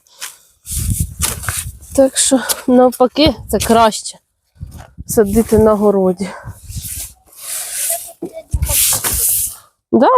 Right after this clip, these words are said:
ти що, вже всю викопав? Ну ти ж, а, ти вісім, і тато вісім. Тоді зразу,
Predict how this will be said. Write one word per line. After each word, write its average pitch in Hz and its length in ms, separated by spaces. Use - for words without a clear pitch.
ти 277 80
що, 262 140
вже 240 120
всю 277 260
викопав? 311 480
Ну 247 220
ти 269 80
ж, - 240
а, 254 680
ти 285 180
вісім, 285 600
і 285 60
тато 339 340
вісім. 247 360
Тоді 262 300
зразу, 269 520